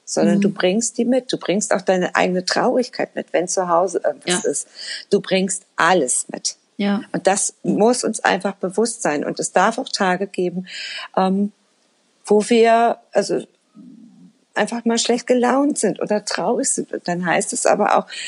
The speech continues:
Speaker 1: du bist in deiner Verantwortung auch so, dass du sagst, ähm, „Ich kann das jetzt nicht, mach du das bitte.“
Speaker 2: Mhm.
Speaker 1: Oder „Das trifft mich jetzt.“ Oder,
Speaker 2: Mhm.
Speaker 1: ähm,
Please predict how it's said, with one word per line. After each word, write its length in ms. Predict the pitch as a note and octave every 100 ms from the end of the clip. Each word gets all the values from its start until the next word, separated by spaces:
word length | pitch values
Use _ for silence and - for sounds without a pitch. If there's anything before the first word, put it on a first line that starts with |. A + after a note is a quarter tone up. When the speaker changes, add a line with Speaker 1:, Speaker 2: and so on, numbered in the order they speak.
| - -
Speaker 1:
du 120 | F#3
bist 300 | G3+ G3 - _ _
in 200 | F3+ D3+
deiner 340 | D#3 E3 D#3
Verantwortung 920 | D3+ - - G3 C4 C4 B3+ A#3+ A#3+ -
auch 160 | F#3
so, 340 | - F3+ F3+ G#3 - -
dass 200 | F3 -
du 80 |
sagst, 600 | F3+ D3+ A#2+ - - - - _ _ _ _ -
ähm, 220 | F#3 F3 - _
„Ich 140 | - -
kann 180 | F#3+ F#3+
das 160 | G3
jetzt 220 | F#3 -
nicht, 220 | E3+ - -
mach 160 | F3+
du 160 | - E3
das 200 | E3 -
bitte.“ 380 | - - - E3+ _ -
Speaker 2:
Mhm. 340 | G3+ F#3 G3
Speaker 1:
Oder 200 | F#3 F#3+
„Das 240 | E3+ F3+ -
trifft 340 | F3+ F3 -
mich 180 | F#3+ -
jetzt.“ 380 | D#3+ D3+ - -
Oder, 440 | G3 F#3 E3+ E3+ - - -
Speaker 2:
Mhm. 120 | G#3 G3
Speaker 1:
ähm, 280 | F#3+ D#3+